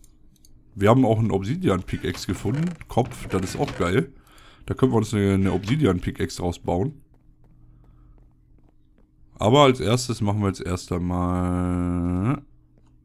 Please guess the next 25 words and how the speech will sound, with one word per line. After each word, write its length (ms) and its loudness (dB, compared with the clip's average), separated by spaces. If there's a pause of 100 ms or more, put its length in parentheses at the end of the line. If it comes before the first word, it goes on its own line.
(360)
Ich 100 -20
brauche 160 -6
noch 80 -4
ein 100 -4
paar 180 -4
Sch-, 220 -12
Fläschchen. 840 -4 (1800)
Wo 100 -4
hab 60 -4
ich 60 -10
die 80 0
hingetan? 460 0 (380)
Da. 540 -2 (1000)
Wo, 80 -2
die 80 -2
brauche 200 2
ich 100 -6
gar 140 0
nicht, 160 -2
weil 100 0
oben 220 -2
sind 120 -2
noch 120 0
welche 180 -2
drin. 240 -2